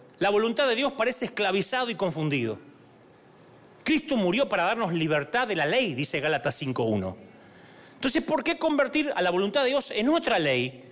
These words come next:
que nos lleva de regreso a la esclavitud? Ay, ay,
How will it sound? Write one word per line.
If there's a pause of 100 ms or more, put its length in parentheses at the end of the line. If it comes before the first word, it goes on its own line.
(440)
que
nos
lleva
de
regreso
a
la
esclavitud? (440)
Ay,
ay,